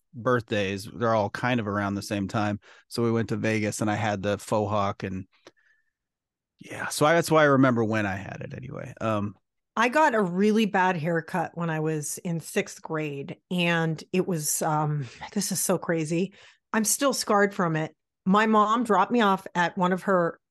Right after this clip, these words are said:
Speaker 2: um, coworker slash friend's house for the day 'cause she had a daughter the same age as me. And the woman asked me if I wanted a haircut,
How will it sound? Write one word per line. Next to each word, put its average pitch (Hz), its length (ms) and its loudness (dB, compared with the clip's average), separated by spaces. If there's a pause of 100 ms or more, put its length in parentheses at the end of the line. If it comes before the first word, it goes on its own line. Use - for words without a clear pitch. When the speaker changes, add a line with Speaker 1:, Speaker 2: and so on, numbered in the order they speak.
Speaker 2:
um, 160 360 0
coworker 180 600 2
slash 160 400 0
friend's 170 400 -2
house 147 360 -2
for - 160 -2
the 156 100 0
day 143 220 -2
'cause 151 220 -2
she - 160 0
had 175 100 2
a 160 40 -4
daughter 156 320 2
the 190 100 0
same 220 260 2
age 165 200 0
as 151 120 -4
me. 151 280 -8 (680)
And 220 140 4
the 226 60 6
woman 269 260 6
asked 240 260 2
me 285 100 4
if 277 100 0
I 254 80 4
wanted 202 320 4
a 214 40 2
haircut, 220 480 0